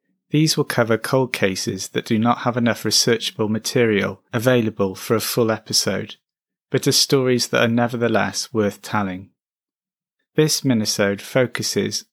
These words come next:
on a John Doe case from Wales. John or Jane Doe cases are notoriously hard to solve when the identity of the murder victim is a mystery. It is extremely difficult to ascertain a motive and compile a list of potential suspects.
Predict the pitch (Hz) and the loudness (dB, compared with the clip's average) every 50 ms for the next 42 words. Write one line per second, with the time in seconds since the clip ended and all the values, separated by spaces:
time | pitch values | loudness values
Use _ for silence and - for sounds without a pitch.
0 | _ - 113 104 104 101 - - 123 120 120 120 117 - 120 113 107 101 - - | _ -6 -4 -4 -4 -4 0 0 2 2 2 0 0 0 0 0 0 -2 -4 -4
1 | 107 101 95 95 - - - _ _ - - 117 110 107 101 104 101 95 95 98 | -4 -4 -4 -6 -10 -12 -14 _ _ -12 -6 -4 -2 -2 0 -2 -2 -2 -4 -6
2 | 101 107 - - - _ _ _ _ _ _ _ _ _ _ _ _ _ _ - | -8 -10 -12 -12 -12 _ _ _ _ _ _ _ _ _ _ _ _ _ _ 0
3 | - 143 135 139 143 143 139 - 131 123 113 - - 127 123 120 120 113 120 117 | 2 2 4 2 0 -2 -4 -4 -4 -6 -4 0 0 2 2 2 0 2 2 2
4 | 113 107 104 - - 98 92 92 - - 104 101 101 - - _ 120 113 110 104 | 2 2 0 -2 -4 -4 -4 -4 -4 -4 -4 -4 -6 -8 -8 _ -4 -4 -4 -4
5 | _ - - 139 135 131 131 127 - - 131 120 104 - 117 107 107 - - 110 | _ -2 -2 0 0 0 -2 -2 -2 -2 -2 -2 0 0 0 0 0 -2 -4 -2
6 | - - - 127 110 101 95 95 - - _ _ _ _ _ _ _ _ - 131 | -2 2 2 2 2 0 -2 -4 -10 -20 _ _ _ _ _ _ _ _ -2 0
7 | 127 123 123 120 113 - 139 143 139 - - - - 143 135 123 - - 120 120 | 2 2 2 2 2 2 0 0 0 -4 -10 -2 0 0 0 0 0 -2 0 2
8 | 123 120 120 107 104 101 107 107 - _ - - 104 98 98 - 101 - 110 107 | 2 2 0 0 0 -2 -4 -4 -4 _ -6 -4 -4 -4 -4 -4 -2 0 0 0
9 | 113 110 - - - - 107 101 92 - _ _ _ _ _ _ _ _ _ _ | 0 -2 -4 -6 -4 -4 -4 -4 -4 -8 _ _ _ _ _ _ _ _ _ _
10 | - 139 - - - 127 - - - - - 135 135 139 139 131 123 - 123 - | -10 -4 -2 -2 -2 0 0 -2 -2 2 2 2 4 4 2 0 0 -2 -2 -2
11 | - - - - 104 98 - - - - - 113 - - - - - - 117 110 | -2 -4 0 0 0 0 -2 -6 -6 -4 -4 -4 -4 -4 -6 -6 -2 -2 0 0
12 | 110 104 107 113 113 110 - - - 101 - 113 - - _ _ _ _ _ _ | 0 0 0 0 0 0 -2 -4 -6 -6 -6 -6 -10 -18 _ _ _ _ _ _
13 | _ _ - 123 113 - - _ - - - 131 120 110 107 - - 110 110 107 | _ _ -2 -2 -2 -4 -12 _ -8 -2 0 2 2 2 0 -2 -2 -2 -2 0
14 | - - - 113 - - 110 - - - 104 101 - - 101 - - 117 107 - | -2 -2 -4 -4 -4 -4 -4 -2 -2 -2 0 0 -2 -2 0 0 2 0 0 -2
15 | - - - 104 104 _ _ - - - - | -2 -4 -6 -6 -6 _ _ -12 -12 -12 -12